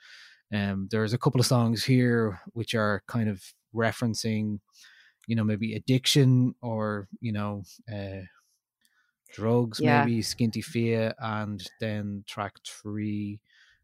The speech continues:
Speaker 1: uh, How Cold Love Is as well. Don't really say an awful lot for me personally, but, you know.
Speaker 2: I don't like
Speaker 1: Um,
Speaker 2: how, um, How Cold Love Is as, as a song about addiction. Um,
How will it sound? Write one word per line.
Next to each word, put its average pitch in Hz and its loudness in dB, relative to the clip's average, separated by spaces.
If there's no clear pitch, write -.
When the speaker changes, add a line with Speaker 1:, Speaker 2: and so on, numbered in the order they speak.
Speaker 1:
uh, 101 -6
How 104 -8
Cold 101 -6
Love 107 -8
Is 104 -10
as 107 -8
well. 104 -6
Don't 165 6
really 139 4
say 131 4
an 123 4
awful 120 0
lot 110 -2
for 120 -6
me 117 0
personally, 165 -6
but, 101 -4
you 127 -6
know. 95 -12
Speaker 2:
I 175 10
don't 175 10
like 160 4
Speaker 1:
Um, 196 -6
Speaker 2:
how, 147 -6
um, 143 0
How 147 -2
Cold 139 -4
Love 135 -2
Is 135 -2
as, 135 -6
as 139 -8
a 139 -6
song 135 -2
about 139 -4
addiction. 143 -8
Um, - -2